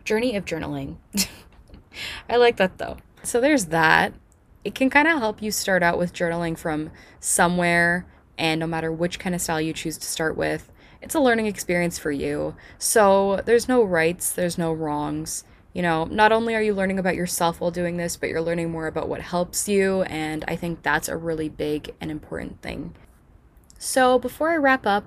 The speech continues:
I wanted to add that this is by no means the entire list of journaling styles whatsoever.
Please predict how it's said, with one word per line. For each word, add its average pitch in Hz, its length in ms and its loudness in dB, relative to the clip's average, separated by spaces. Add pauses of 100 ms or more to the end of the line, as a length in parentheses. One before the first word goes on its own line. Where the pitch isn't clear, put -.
I 175 120 -2
wanted 180 280 -4
to - 160 -6
add 170 320 -4
that 165 160 -12
this 175 300 -4
is 175 160 -8
by 170 160 -4
no 214 200 -4
means 175 480 -4
the 175 180 -4
entire 165 420 -4
list 160 340 -4
of 160 140 -8
journaling 156 400 -4
styles 156 380 -6
whatsoever. 160 880 0